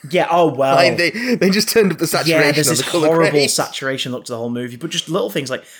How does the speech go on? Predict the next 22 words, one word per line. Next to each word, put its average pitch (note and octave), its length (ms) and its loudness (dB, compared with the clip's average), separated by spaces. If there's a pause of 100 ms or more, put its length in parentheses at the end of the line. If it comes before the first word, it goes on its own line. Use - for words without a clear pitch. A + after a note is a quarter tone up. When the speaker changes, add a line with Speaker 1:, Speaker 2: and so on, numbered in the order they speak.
(160)
Speaker 2:
when C#3+ 120 -2
we C#3+ 60 -4
first C#3+ 300 -2
see C#3+ 120 -4
the A#2+ 80 -12
Flash C3 360 -8
in B2 140 -10
what A#2+ 160 -8
we B2 100 -10
then A#2+ 200 -4
later A#2+ 320 -6
learn A#2 240 -6
is A2 140 -12
the - 60 -14
scene A#2 300 -6
of A2 80 -14 (120)
fighting A2+ 420 -8
against A2 340 -10
the A2 80 -14
revive, G#2+ 360 -8 (160)
revived A#2+ 320 -6
Superman, A#2+ 440 -10